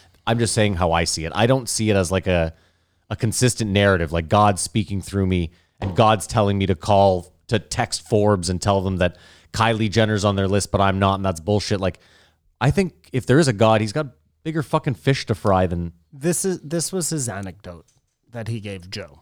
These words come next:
Speaker 1: Okay.
Speaker 2: He said, "I was in line at the airport in the first class, waiting to go in."
Speaker 1: I nearly threw up.
Speaker 2: Ju-, so I'm in line at the airport, waiting to go in.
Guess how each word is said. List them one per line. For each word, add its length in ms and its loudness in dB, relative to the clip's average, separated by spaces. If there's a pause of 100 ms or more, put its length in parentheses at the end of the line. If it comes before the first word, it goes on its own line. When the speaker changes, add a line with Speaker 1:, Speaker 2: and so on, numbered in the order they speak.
(120)
Speaker 1:
Okay. 180 -20 (280)
Speaker 2:
He 120 -12
said, 480 -8 (120)
"I 140 -8
was 220 -8
in 120 -12
line 340 -8
at 120 -10
the 180 -10
airport 640 -10
in 200 -16
the 40 -16
first 380 -12
class, 640 -12
waiting 460 -12
to 120 -10
go 260 -12
in." 180 -18 (280)
Speaker 1:
I 120 2
nearly 220 0
threw 240 -8
up. 220 -10 (100)
Speaker 2:
Ju-, 120 -10 (280)
so 340 -4
I'm 140 -8
in 200 0
line 260 2
at 120 -2
the 120 -2
airport, 440 -4
waiting 340 -4
to 100 -6
go 220 -6
in. 280 -16